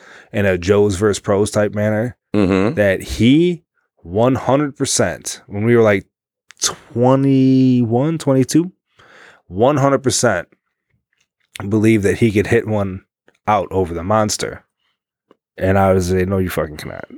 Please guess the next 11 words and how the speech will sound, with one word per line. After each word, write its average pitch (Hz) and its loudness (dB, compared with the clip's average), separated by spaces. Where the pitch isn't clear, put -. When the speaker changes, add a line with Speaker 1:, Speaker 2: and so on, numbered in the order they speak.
Speaker 1:
I - 0
was 202 4
like, - 2
"Who, 123 0
who's 120 2
throwing 123 2
this 104 -2
pitch?" - -6
And - -20
he - -14
Speaker 2:
Fenway? 135 0